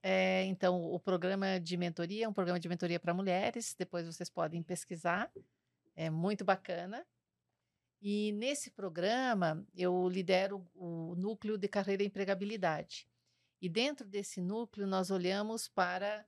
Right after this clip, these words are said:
um tripé, que é como você constrói um currículo que represente você quando você não está lá, como você constrói o LinkedIn de maneira que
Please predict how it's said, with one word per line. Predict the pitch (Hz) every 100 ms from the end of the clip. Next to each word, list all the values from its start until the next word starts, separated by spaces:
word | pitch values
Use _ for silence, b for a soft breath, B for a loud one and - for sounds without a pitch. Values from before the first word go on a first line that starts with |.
| _ _ -
um |
tripé, | 196 - - - 175 202 - _ _ _
que | - 202
é | 170 160 170 - _ _ _ -
como | 247 269 247
você | 233 -
constrói | 208 196 190 - 190 226
um |
currículo | 269 262 220 208 233 349 - _ _ _ _ _ _ _ _ _ _
que | - 202 196 170 - _ _ _ _ _ _
represente | 202 196 196 208 226
você | 214 208 - 220
quando | - 208
você | 185 185 -
não | 180
está | 180 - 165
lá, | 160 170 381 _ _ _ _ _ _ _ _ _ _
como | - 285 339 302
você | 247 247 - - 190 180 - _ _ _ _
constrói | 190 185 - 226 254
o |
LinkedIn | 269 262 247 240 180 175 170 170 _
de | 175
maneira | 180 180 175 196 214 208
que | - 185 170